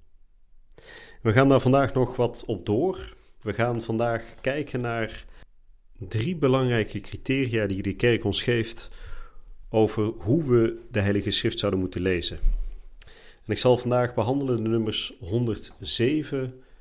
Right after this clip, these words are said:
tot en met honderddertien. We zullen weer, zoals gebruikelijk, eerst beginnen met een kort gebed. In de naam van de Vader en de Zoon en de Heilige Geest. Amen.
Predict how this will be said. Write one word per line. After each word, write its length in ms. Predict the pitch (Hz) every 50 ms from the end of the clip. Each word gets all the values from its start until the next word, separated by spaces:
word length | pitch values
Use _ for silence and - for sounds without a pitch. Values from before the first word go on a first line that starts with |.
| _ - -
tot 180 | - - 117 -
en 80 | 107
met 180 | 101 101 95 98
honderddertien. 840 | - - 98 90 85 76 - 104 107 104 - - 113 107 110 110 110 - - - _ _ - - - - - -
We 100 | - 95
zullen 220 | 85 85 95 95 90
weer, 200 | 92 92 92 92
zoals 240 | - - 92 - -
gebruikelijk, 800 | - 90 80 104 107 110 107 - 104 98 95 - - - - - -
eerst 400 | - 120 113 113 110 - - -
beginnen 400 | - 92 - 110 110 110 107 95
met 260 | 92 92 90 - - -
een 100 | 90 80
kort 240 | - - 82 - -
gebed. 480 | - 95 - - 78 - - - - _ - _ _ _ _ _ _ _ _ _ _ - - - _ - _ - - _ _ - _ _ _ _ _ _ - _ - - - - - - - - - - - _ _ - - - - - _ - - - - _ - - -
In 920 | - - - - - - - - - - - - - - _ - - -
de 100 | - 107
naam 280 | 107 110 113 113 113
van 160 | 110 - 113 107
de 80 | 101
Vader 280 | - 110 113 110 107 101
en 100 | 98 95
de 80 | 95
Zoon 300 | 92 - 110 117 123 123
en 100 | 117 110
de 60 | 101 95
Heilige 400 | 90 98 98 - - - 92 -
Geest. 800 | - 87 85 80 - - - - - - - - - - - - _ _
Amen. 340 | 98 95 92 80 80 78